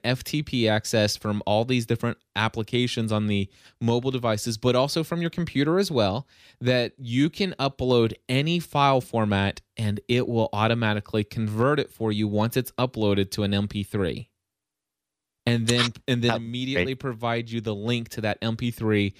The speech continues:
Speaker 1: that you can, uh, that it will feed back, and then it'll, you can either have that automatically post to a site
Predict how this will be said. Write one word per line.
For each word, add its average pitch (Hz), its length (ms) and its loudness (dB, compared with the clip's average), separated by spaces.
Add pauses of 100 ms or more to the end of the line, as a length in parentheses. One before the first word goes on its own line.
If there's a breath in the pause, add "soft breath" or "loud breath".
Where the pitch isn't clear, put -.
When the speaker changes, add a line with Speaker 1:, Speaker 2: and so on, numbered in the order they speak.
(280 soft breath)
Speaker 1:
that 113 140 0
you 120 120 0
can, 104 560 2
uh, 98 280 -2
that 113 160 0
it 117 100 -2
will 113 160 -4
feed 113 260 -4
back, 110 440 2
and 113 120 0
then 113 120 2
it'll, 107 420 0
you 110 220 -8
can 113 200 -4
either 104 220 0
have 95 200 -2
that 98 200 0
automatically 101 480 0
post 101 320 -2
to 98 80 -6
a 85 60 -6
site 127 500 2